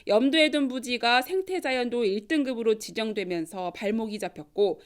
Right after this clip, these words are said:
이후 등급 조정을 위해 의의를 신청했으나 생태자연도 문제가 온전히 해결되지 않으면서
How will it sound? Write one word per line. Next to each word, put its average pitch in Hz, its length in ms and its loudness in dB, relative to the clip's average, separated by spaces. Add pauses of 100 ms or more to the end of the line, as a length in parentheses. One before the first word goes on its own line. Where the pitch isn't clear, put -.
(280)
이후 254 280 0
등급 277 380 0
조정을 277 500 2
위해 240 320 6
의의를 262 400 2
신청했으나 202 840 -4 (220)
생태자연도 277 880 2
문제가 214 680 0
온전히 247 520 0
해결되지 277 640 -4
않으면서 190 720 -2